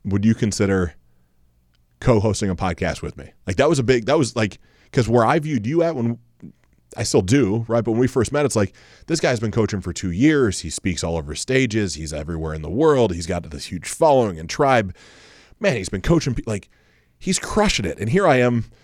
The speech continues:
kinda in my more infantile stages, right? I had maybe at that point, gosh, at that point, maybe fifty clients, maybe sixty,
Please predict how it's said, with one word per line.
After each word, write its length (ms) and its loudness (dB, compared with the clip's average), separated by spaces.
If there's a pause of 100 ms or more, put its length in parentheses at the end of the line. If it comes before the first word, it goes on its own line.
(260)
kinda 220 2
in 160 2
my 220 2
more 280 0
infantile 600 0
stages, 420 -6
right? 160 2
I 80 4
had 240 2
maybe 300 2
at 80 -4
that 160 0
point, 320 0 (880)
gosh, 240 -4
at 60 -8
that 140 0
point, 160 -6
maybe 200 -2
fifty 500 -2
clients, 480 -2
maybe 200 2
sixty, 640 0